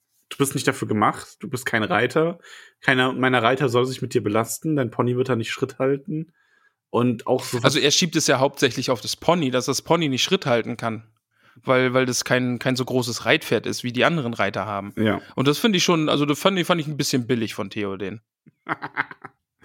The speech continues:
Speaker 1: Ja, aber er
Speaker 2: wirklich.
Speaker 1: hat ja recht, also
Speaker 2: Aber hat er?
Speaker 1: Ja.
Speaker 2: Naja.
Speaker 1: Ja, also das Pony kann
Speaker 2: Ab-
Speaker 1: nicht Schritt mit, mit Schritt halten.
Speaker 2: Was kennst, wie kennst du dich aus hier mit großen Reitpferden und mit Ponys, bitte?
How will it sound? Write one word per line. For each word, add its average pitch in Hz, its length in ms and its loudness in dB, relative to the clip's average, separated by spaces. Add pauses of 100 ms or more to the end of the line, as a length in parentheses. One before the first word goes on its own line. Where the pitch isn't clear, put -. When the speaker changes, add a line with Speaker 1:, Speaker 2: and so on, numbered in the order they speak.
(180)
Speaker 1:
Ja, 156 220 4
aber 143 120 2
er 135 60 2
Speaker 2:
wirklich. 135 60 2
Speaker 1:
hat 160 140 0
ja 131 60 4
recht, 131 640 -2
also 113 520 -2 (600)
Speaker 2:
Aber 123 560 0
hat 156 180 0
er? 247 260 0 (580)
Speaker 1:
Ja. 113 440 -2 (400)
Speaker 2:
Naja. 110 640 -14 (240)
Speaker 1:
Ja, 110 140 2
also 113 140 0
das 107 100 -4
Pony 123 300 0
kann 156 320 2
Speaker 2:
Ab- - 100 -10
Speaker 1:
nicht 170 220 0
Schritt - 340 -2
mit, 202 180 -6 (220)
mit 117 180 -2
Schritt - 260 -2
halten. 92 500 -8 (420)
Speaker 2:
Was 160 220 0
kennst, 170 340 0
wie 151 100 0
kennst 190 420 0
du 180 100 -2
dich 196 220 2
aus - 260 2
hier 214 100 0
mit 165 160 -2
großen 170 320 0
Reitpferden 143 500 2
und 165 140 -2
mit 170 140 -2
Ponys, 147 360 0
bitte? 107 380 -8